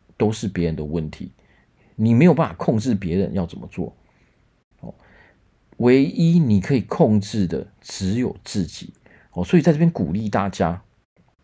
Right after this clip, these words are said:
哦，做一些心理层面的，哦，告诉自己说，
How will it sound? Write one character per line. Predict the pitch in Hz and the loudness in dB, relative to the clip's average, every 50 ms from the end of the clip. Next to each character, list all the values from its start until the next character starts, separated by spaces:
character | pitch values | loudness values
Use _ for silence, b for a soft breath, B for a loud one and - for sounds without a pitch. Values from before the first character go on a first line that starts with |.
| _ _ _ _ _ - - | _ _ _ _ _ -8 -4
哦， | 98 95 90 | -4 -4 -2
做 | - 151 147 127 | 2 4 6 6
一 | 127 | 6
些 | 127 135 | 4 2
心 | 131 - - - 139 135 139 | 0 0 -2 -4 -2 -2 -2
理 | 123 87 - - | -2 -4 -6 -8
层 | - - - 85 87 | -8 -6 -6 -2 0
面 | 101 120 135 117 95 87 | 0 2 2 2 2 2
的， | 82 - - - - b b b b b b | 0 -2 -4 -8 -12 b b b b b b
哦， | - 82 76 76 - | -6 -6 -6 -4 0
告 | - 127 117 104 | 2 2 2 2
诉 | 101 104 - 113 104 | 0 0 -2 -4 -4
自 | 104 - 120 104 | -4 -4 -6 -6
己 | - - - | -6 -6 -10
说， | 85 - 98 87 85 85 | -6 -2 0 0 0 -2